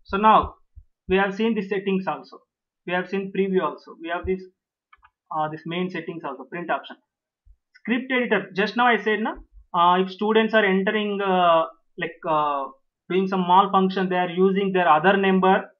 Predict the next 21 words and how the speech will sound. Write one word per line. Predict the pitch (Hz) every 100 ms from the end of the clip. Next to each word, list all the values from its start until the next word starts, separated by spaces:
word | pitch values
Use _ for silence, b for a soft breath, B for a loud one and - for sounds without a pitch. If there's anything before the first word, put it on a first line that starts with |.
| _ 160
every | 175 180 196
time. | 190 185 226 _ _ _ _ _ - _ _ -
Those | 185 233 226 208
kind | 202 214 214
of | 220 - -
things | 202 190 190
you | 175 190 190
can, | 226 233 - - -
you | 165 -
can | 208 190 131 - - - _ _
solve | - 170 180 160 - _ 170
with | 165 170
the |
help | 165 160
of | 190 -
script | 185 190 185
editor. | 160 139 131 - _ _ _ 151
This | 160
is | 208 190
somewhat | 175 180 196 202
advanced. | 143 147 - 196 190 185